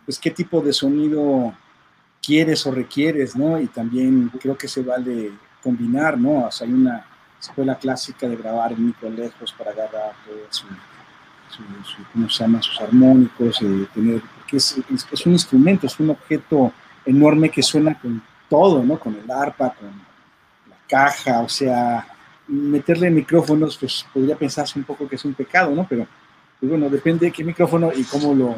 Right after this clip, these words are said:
lo pongas, ¿no? También hay, hay maneras y hay técnicas, ¿no? Para que, para que suene en vivo, para que, este, para todo, ¿no? Y hay equilibrios, ¿no?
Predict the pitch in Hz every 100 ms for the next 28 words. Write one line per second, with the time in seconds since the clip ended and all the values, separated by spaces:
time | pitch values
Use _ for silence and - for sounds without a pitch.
0 | 131 135 - 262 170 135 180 139 156 180
1 | 123 127 110 - - 131 139 160 202 185
2 | 160 - 160 143 131 - 98 180 190 117
3 | 110 113 - _ _ _ _ _ - -
4 | 123 - - 156 165 156 156 170 160 156
5 | 127 107 - - 98 95 92 - - 95
6 | 87 85 85 - _ 104 202 226 147 160
7 | 151 151 135 123 127 120 110 95 147